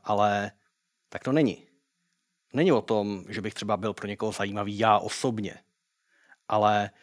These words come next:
informace o mně je možné využít typicky k tomu, aby z toho dotyčný útočník měl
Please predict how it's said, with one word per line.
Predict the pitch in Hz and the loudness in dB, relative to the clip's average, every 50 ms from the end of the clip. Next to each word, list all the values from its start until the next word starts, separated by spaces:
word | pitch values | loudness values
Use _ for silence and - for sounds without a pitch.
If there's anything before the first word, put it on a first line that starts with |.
| _ _ _ _ _ _ _ _ _ _ _ _ _ _ _ _ _ _ _ _ _ _ _ _ _ - | _ _ _ _ _ _ _ _ _ _ _ _ _ _ _ _ _ _ _ _ _ _ _ _ _ 4
informace | 165 190 185 - 220 202 175 160 143 - - 135 | 6 6 8 8 8 8 8 6 4 4 0 0
o | - 113 104 | 0 -2 -4
mně | 104 104 104 101 98 98 107 143 180 - _ _ _ _ _ _ _ _ _ _ _ _ _ _ _ _ _ | -4 -2 -4 -4 -4 -4 -6 -6 -8 -12 _ _ _ _ _ _ _ _ _ _ _ _ _ _ _ _ _
je | 117 123 131 | 0 2 4
možné | 131 123 113 107 113 120 120 123 110 | 4 2 2 0 0 2 2 2 2
využít | 98 92 85 101 98 92 95 95 95 120 160 - - - - _ _ _ _ _ _ _ _ _ _ _ _ _ _ _ _ _ _ _ _ _ _ _ _ _ _ _ _ _ _ _ _ _ _ _ - | 0 -4 -4 -4 -4 -4 -4 -4 -6 -6 -8 -8 -12 -20 -20 _ _ _ _ _ _ _ _ _ _ _ _ _ _ _ _ _ _ _ _ _ _ _ _ _ _ _ _ _ _ _ _ _ _ _ -2
typicky | - - 123 - 156 147 - - 151 135 | 0 0 4 4 2 2 2 0 -2 -2
k | - | -2
tomu, | - 104 101 107 113 127 147 135 | -2 -2 0 0 0 0 0 0
aby | 123 113 123 123 127 120 - - - | 0 0 0 0 -2 -2 -6 -10 -10
z | - - | -10 -8
toho | - 120 107 131 | -6 -4 -4 -2
dotyčný | 120 113 104 - 120 - - 143 135 120 | -4 -4 -6 -6 -8 -4 -2 -2 -2 -2
útočník | 104 101 107 104 - - 123 123 - - | -2 -4 -6 -6 -4 -4 -4 -4 -4 -4
měl | 117 110 110 107 107 107 113 139 160 | -2 -2 0 0 0 0 0 -2 -4